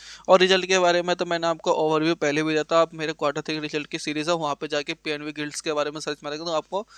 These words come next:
अपने क्वार्टर थ्री रिजल्ट दिख जाएगा आपको। तो देखते हैं आज का दिन ट्रेडिंग सेशन कैसा और आगे का कैसे रहना है, वो समझते हैं।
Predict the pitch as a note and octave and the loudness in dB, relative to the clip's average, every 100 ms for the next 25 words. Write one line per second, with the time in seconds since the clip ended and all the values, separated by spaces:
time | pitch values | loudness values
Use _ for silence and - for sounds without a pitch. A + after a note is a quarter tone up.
0 | - _ - D#3 E3 D#3+ D#3 D3+ D#3 D3+ | -20 _ -8 -6 -4 0 0 0 0 0
1 | D3 D#3 F3 - - D3+ C#3 - C3 C3+ | -2 -2 -4 -8 -10 -8 -6 -4 -4 -4
2 | B2 - C3+ C3 - _ _ _ _ _ | -8 -8 -8 -8 -14 _ _ _ _ _
3 | _ _ G3 F#3+ F#3+ A3+ - D#3 E3 G3 | _ _ 0 2 2 0 4 6 6 4
4 | F#3 G3 F#3+ F#3 F#3+ F#3+ F#3+ F#3+ F3+ E3+ | 2 2 2 2 2 0 0 2 2 4
5 | F#3 F3 D#3+ E3 F3 E3+ D#3+ E3 D#3+ F3 | 6 8 6 4 0 0 0 0 0 0
6 | D#3 E3 E3 D#3+ D3+ F3 F3 | 4 4 4 2 2 0 0